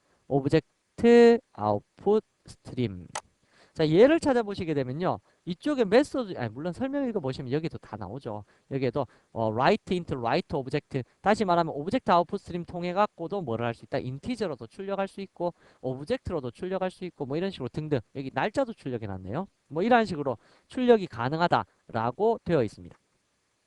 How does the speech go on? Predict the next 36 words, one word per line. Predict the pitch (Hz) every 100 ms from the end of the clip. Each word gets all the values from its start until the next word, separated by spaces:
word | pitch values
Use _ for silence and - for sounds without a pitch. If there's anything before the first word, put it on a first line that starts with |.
| - _ _ -
그래서 | 277 247
우리가 | 202 262
주로 | 233 277 262
사용할 | 240 233 208
메소드는 | 185 160 139 147 131 -
일반 | 240 269
write | 180 120 220 -
메소드, | 269 196 151 123
write | 110 131 220 196
불리언, | 170 165
write | 135 139 -
바이트 | 143 135 -
이러한 | 214 220 180
것들도 | 143 135 139
다 | - 110
사용할 | - 190 190 190
수 | 170
있지만 | - 143 156 101 _ _ _ -
여기에서는 | 214 233 202 190 226 - _ _ -
제일 | - 139 202
중요한 | 226 247 226 170
게 | 156
write | 101 113 180 -
오브젝트, | 101 117 131 - - _
객체를 | 202 - - 302
출력할 | - 226 208 165
수 | -
있는 | 127
메소드가 | 117 151 123 120
하나 | 147 262 294
더 | 254
들어있다. | - 190 285 - - 139 113 - _
이게 | - 240 311
가장 | 247 135
중요한 | - 107 98
겁니다. | 98 - -